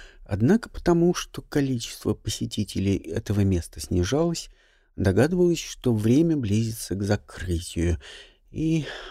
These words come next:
мысленно хоронил свою карьеру. После долгого затишья входная дверь приотворилась,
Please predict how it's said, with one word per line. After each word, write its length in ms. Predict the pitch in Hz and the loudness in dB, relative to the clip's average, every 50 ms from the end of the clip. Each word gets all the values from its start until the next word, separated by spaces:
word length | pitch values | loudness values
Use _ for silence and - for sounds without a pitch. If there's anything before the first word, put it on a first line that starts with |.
| - - | -12 -4
мысленно 600 | 87 92 104 127 - - - 107 104 95 92 92 | 0 2 2 2 0 -2 -2 -2 0 0 0 -2
хоронил 720 | 92 - - - 90 85 82 82 78 78 85 87 92 92 87 | -2 -4 -4 -6 -4 -2 -2 -2 -2 -2 -4 -4 -6 -8 -10
свою 440 | - - - - - - 78 73 65 | -14 -16 -16 -10 -8 -6 -6 -6 -6
карьеру. 840 | - - - 64 - 67 - - 50 - - - 50 50 50 50 - - _ - - - _ _ - - - _ _ _ - - - - - - - - | -10 -10 -10 -10 -10 -10 -10 -12 -12 -12 -12 -12 -14 -14 -16 -18 -20 -20 _ -20 -20 -20 _ _ -20 -20 -20 _ _ _ -20 -20 -20 -20 -20 -20 -14 -6
После 300 | - 95 - - 101 104 | -4 -2 0 2 2 4
долгого 460 | 104 110 110 113 113 110 107 110 110 | 6 6 6 6 6 4 4 4 4
затишья 640 | 101 107 104 101 - - 147 143 - - - 120 | 4 4 2 2 0 -2 -2 -2 -2 -2 -2 -2
входная 520 | 98 - - - 117 113 117 120 117 117 110 | -2 -2 -2 -4 -2 0 2 4 4 4 2
дверь 320 | 107 110 117 110 104 104 | 2 2 0 0 0 -2
приотворилась, 1000 | - _ - - 107 104 - - 101 101 98 98 110 131 160 170 170 - - | -8 _ -6 -4 -4 -4 -2 0 0 2 2 4 2 2 2 0 -2 -6 -10